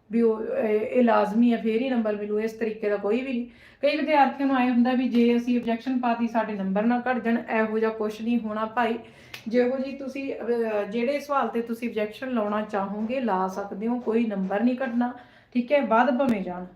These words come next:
ਓਕੇ, ਹਾਂ, ਜੇ ਗਲਤ ਆਨਸਰ ਕੀ, ਅਹ, ਸੀ ਤੁਹਾਡੇ ਵੱਲੋਂ ਗਲਤ ਹੈ ਤਾਂ ਗਲਤ ਨੂੰ ਗਲਤ ਹੀ ਕਹਿਣਗੇ, ਹੁਣ ਸਹੀ ਥੋੜ੍ਹੀ ਨਾ ਕਰਕੇ ਭੇਜ ਦੇਣਗੇ। ਲੈਕਚਰਰ ਕੇਡਰ ਵੀਹ ਆਊਗਾ, ਮਾਸਟਰ ਕੇਡਰ ਵੀਹ ਆਊਗਾ।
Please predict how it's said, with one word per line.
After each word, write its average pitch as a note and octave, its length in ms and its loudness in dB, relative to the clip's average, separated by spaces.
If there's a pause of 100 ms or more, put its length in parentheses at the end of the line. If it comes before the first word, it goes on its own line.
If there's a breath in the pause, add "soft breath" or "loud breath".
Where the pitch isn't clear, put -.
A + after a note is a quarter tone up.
(160)
ਓਕੇ, A3 360 -4 (760)
ਹਾਂ, C#4+ 140 6
ਜੇ D#4 120 0
ਗਲਤ C4 420 0 (680)
ਆਨਸਰ B3 360 4
ਕੀ, C#4+ 460 -4
ਅਹ, A3 520 2
ਸੀ C#4 260 -2
ਤੁਹਾਡੇ B3 340 2
ਵੱਲੋਂ C4+ 280 0
ਗਲਤ A#3+ 280 0
ਹੈ C4+ 80 -2
ਤਾਂ C4+ 140 -4
ਗਲਤ A#3 260 -2
ਨੂੰ C4 220 -4
ਗਲਤ A3 240 -2
ਹੀ A#3+ 120 0
ਕਹਿਣਗੇ, A#3+ 380 0
ਹੁਣ A3+ 140 0
ਸਹੀ A#3 200 -2
ਥੋੜ੍ਹੀ A#3+ 240 -4
ਨਾ C4+ 80 -4
ਕਰਕੇ A3+ 320 -6
ਭੇਜ A#3 240 -2
ਦੇਣਗੇ। G3+ 240 -8 (1800)
ਲੈਕਚਰਰ D#4+ 440 4
ਕੇਡਰ D4 360 2
ਵੀਹ C#4 380 2
ਆਊਗਾ, A#3 540 6 (420)
ਮਾਸਟਰ A#3 380 0
ਕੇਡਰ A#3 280 0
ਵੀਹ G#3+ 260 0
ਆਊਗਾ। F3 320 -6